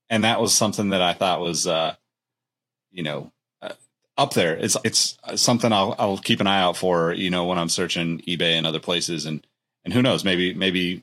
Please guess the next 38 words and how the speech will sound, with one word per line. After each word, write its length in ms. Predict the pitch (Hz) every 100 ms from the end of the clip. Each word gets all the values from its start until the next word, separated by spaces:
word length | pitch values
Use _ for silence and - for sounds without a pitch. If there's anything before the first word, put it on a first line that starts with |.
| _ -
in-store 600 | 104 95 - 104 87 80
type 300 | - 85 -
stuff. 300 | 80 80 -
But, 200 | 92 - - _ _ _ _
um, 380 | 92 90 85 - _ _ _ _ _ -
I'd 140 | 131
say 180 | 123 190
one 420 | 131 139 185 220
honorable 560 | - 127 156 165 143 127
mention, 640 | 120 123 - 87 85 82 _ _ _ _ _ _ _ _
and 140 | 117 117
I 60 |
believe 360 | 101 117 160 190
this 160 | 160
was 160 | 135 -
Topper's 580 | - - 113 110 101 87
store. 560 | - - 82 82 76 - _ _ _ _ _ _ _
You 140 | 120 131
guys 260 | 147 135
know 160 | 123 123
I 80 | 113
don't 200 | 123 127
really, 460 | 123 117 110 110 -
I 100 | 151
don't 120 | 143
really 180 | 131 117
wear 520 | 101 104 107 127 143
a 100 | 143
lot 320 | 139 143 139
of 300 | 135 131 107 -
other 240 | 110 120
teams, 500 | 110 117 117 131 131
but 400 | - 110 101 101 _ _ _ _ _ _ _ _ -
obviously 440 | 135 131 120 123 113
A's 440 | 113 120 123 117 113
is, 300 | 98 90 -
is 280 | 117
a, 60 | 95